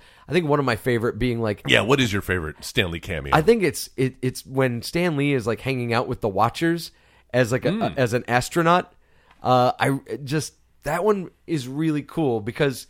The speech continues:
Speaker 1: in a way it fits who Stan Lee was.
Speaker 2: Yeah,
Speaker 1: You
Speaker 2: I
Speaker 1: know,
Speaker 2: like
Speaker 1: he
Speaker 2: that.
Speaker 1: was, he was somebody who was watching and, like,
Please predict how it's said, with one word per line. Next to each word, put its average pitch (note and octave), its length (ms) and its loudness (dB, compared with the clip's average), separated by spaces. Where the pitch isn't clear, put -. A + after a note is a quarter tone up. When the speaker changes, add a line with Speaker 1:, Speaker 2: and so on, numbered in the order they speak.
Speaker 1:
in F3+ 140 2
a E3+ 60 2
way E3 520 0
it D3 160 -6
fits - 400 -6
who D3 180 -6
Stan A#2+ 440 -4
Lee A2 140 -2
was. F2+ 460 -2
Speaker 2:
Yeah, D#3 280 -2
Speaker 1:
You G#2+ 80 -2
Speaker 2:
I A2 40 2
Speaker 1:
know, A2+ 80 2
Speaker 2:
like G#2+ 80 -2
Speaker 1:
he B2 60 0
Speaker 2:
that. B2+ 60 0
Speaker 1:
was, A#2 200 -6
he B2 100 -4
was A#2 140 -4
somebody D3 300 -2
who B2+ 80 -4
was A#2 160 -4
watching G#2 560 0
and, G2 100 -4
like, G2 220 -6